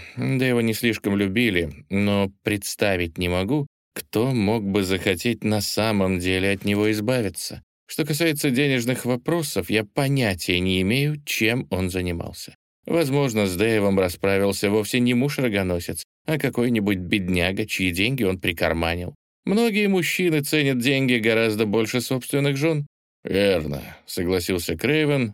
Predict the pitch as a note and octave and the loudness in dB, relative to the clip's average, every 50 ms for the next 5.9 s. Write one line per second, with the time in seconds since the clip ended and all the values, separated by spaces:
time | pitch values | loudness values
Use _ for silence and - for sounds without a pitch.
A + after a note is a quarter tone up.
0 | - - - G2+ G2 - G3 F#3+ - - C3+ A2+ G2+ - - F#2+ F#2 G2 G2+ F#2+ | -6 -4 -2 -2 -2 0 -2 -4 -2 0 0 0 0 -2 0 0 2 0 0 0
1 | - G#2+ G#2 G#2 - - F#2 F#2 F2+ E2+ E2 - G2+ G#2 - - F2 D2+ D2 - | 0 -2 -2 -2 -4 -4 -2 0 0 0 0 -2 -2 -2 -2 -4 -4 -6 -6 -10
2 | - - - - - - - - _ _ _ _ _ - F#3+ G#3+ G#3 D#3+ B2 A2 | -14 -14 -14 -14 -14 -16 -16 -18 _ _ _ _ _ -2 0 2 2 2 2 2
3 | - - F#2+ F#2+ F#2+ F2+ E2+ E2 F#2+ D3 D#3 D3+ C3+ B2 G#2 F#2 F2 E2 G2 G2 | 2 0 0 2 2 0 0 0 0 0 2 2 2 2 0 0 -2 -4 -2 0
4 | A2 A2 - - B2 B2 - - - F#3 F3 E3+ D#3+ C#3+ C#3+ - D#3+ D3+ D3 C#3+ | 0 0 0 0 0 0 0 -2 -2 -2 0 0 -2 -2 -2 -2 -4 -2 0 0
5 | C3+ A#2 G#2 A2+ C#3+ D#3 D3 B2 A2 - - - F#2 D#2 C#2 - - - | 0 0 0 0 0 2 0 0 -2 -2 -4 -4 -4 -4 -4 -8 -8 -12